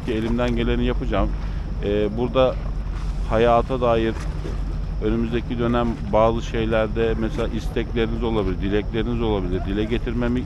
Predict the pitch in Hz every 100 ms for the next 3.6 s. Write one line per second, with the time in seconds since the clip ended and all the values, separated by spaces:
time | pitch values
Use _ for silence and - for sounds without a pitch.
0 | - - 117 117 123 127 - 107 113 135
1 | 120 98 90 92 87 101 92 123 120 113
2 | 117 - 113 - 131 127 120 113 117 127
3 | - 95 76 85 85